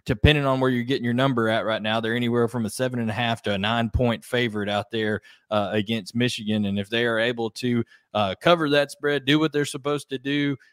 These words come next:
um, against a very, very good Michigan team, nobody says, uh, they're overlooking them by any means, but if they're able to take care of business there, uh, you know, you're gonna wanna be a part of the, the vent and the vault as they get prepared for, uh, Alabama,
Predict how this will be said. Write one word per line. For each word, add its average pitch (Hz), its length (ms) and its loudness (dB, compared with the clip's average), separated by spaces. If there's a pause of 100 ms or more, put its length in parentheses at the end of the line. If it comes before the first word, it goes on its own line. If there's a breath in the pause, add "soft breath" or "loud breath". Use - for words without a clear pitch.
(140)
um, 110 340 0
against 113 340 -4
a 110 120 -4
very, 127 340 2
very 127 320 0
good 120 240 -4
Michigan 117 400 -4
team, 110 240 0
nobody 113 400 0
says, 113 340 -6
uh, 104 160 -6
they're 101 260 -8
overlooking 113 500 -2
them 104 120 -4
by 104 200 -6
any 104 120 -12
means, 101 240 -10
but 98 140 -12
if 95 100 -10
they're 110 180 -6
able 135 280 0
to 123 140 -4
take 127 240 -6
care 127 140 -4
of 120 80 -8
business 120 340 -6
there, 117 280 2 (380 soft breath)
uh, 107 180 2
you 113 160 2
know, 131 140 6
you're 131 180 4
gonna 127 120 2
wanna 123 240 0
be 120 180 -2
a 110 60 -2
part 123 360 0
of 104 240 -6
the, 104 320 -6
the 107 140 -4
vent 123 460 -4 (260)
and 101 180 -2
the 92 60 -4
vault 117 420 2
as 101 160 -4
they 101 140 -4
get 117 240 -4
prepared 117 520 -2
for, 107 360 -2
uh, 98 140 -2
Alabama, 110 720 0